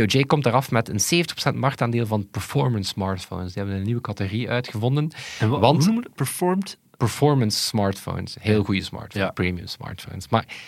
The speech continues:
Speaker 1: je zou dan denken, ja, vijfenzestig, zeventig procent is veel, maar eigenlijk wordt daar niet van gezegd dat dat een monopolie is. Want er is wel degelijk een keuze.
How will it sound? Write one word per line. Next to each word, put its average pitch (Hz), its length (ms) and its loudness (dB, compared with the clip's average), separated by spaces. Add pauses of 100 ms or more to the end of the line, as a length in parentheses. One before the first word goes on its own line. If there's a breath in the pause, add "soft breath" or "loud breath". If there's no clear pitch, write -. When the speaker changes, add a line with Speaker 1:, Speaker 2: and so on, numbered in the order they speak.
(140 loud breath)
Speaker 1:
je 101 100 0
zou 123 180 6
dan 135 140 4
denken, 117 300 2
ja, 113 200 -2
vijfenzestig, 120 680 -2
zeventig 117 260 -4
procent 107 340 -4
is 101 200 -6
veel, 139 480 0
maar 113 320 -4 (1200)
eigenlijk 143 440 0
wordt 123 160 0
daar 101 100 2
niet 127 140 2
van 113 100 0
gezegd 104 260 -2
dat 110 100 -6
dat 98 120 -4
een 95 60 -4
monopolie 92 500 -4
is. - 200 -10 (440 loud breath)
Want 127 460 4 (280)
er 98 120 -8
is 107 120 0
wel 90 140 -2
degelijk 92 320 0
een 90 60 -8
keuze. 95 380 -2